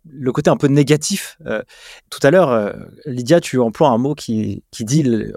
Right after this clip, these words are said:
les douilles. Donc, vous avez créé une newsletter qui s'appelle La Douille. Donc,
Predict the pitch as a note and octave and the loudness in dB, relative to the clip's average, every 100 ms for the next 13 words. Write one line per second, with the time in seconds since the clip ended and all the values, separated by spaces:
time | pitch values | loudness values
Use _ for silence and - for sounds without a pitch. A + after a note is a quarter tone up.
0 | - - - C3+ C3 D3+ C3+ G#2 - _ | -16 -20 -14 -2 2 2 2 0 -8 _
1 | B2 A#2 E3 C3 A2 D#3 C3 A#2+ A#2+ F3 | -2 2 4 2 2 -2 0 -2 0 0
2 | - C#3 B2+ C3 A#2+ G2+ D#2+ _ _ G#2 | 0 -2 0 0 0 -8 -14 _ _ -12